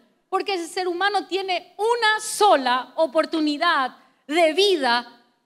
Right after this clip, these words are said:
para hacerse trascendental. Solamente una oportunidad tenés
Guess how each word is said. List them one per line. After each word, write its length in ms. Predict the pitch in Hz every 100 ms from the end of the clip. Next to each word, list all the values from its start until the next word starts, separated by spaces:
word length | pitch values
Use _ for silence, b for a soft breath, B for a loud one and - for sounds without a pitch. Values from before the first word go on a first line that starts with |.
| _
para 500 | - 311 302 277 - -
hacerse 580 | 226 - 320 269 - 208
trascendental. 800 | 208 180 190 190 185 185 185 _ _ _ _ _ _ _ _ _ _ _ _ _ _ _ _
Solamente 720 | - 415 415 440 403 415 415
una 220 | 403 415 392
oportunidad 680 | 359 349 349 320 330 359
tenés 500 | 349 311 359 370 -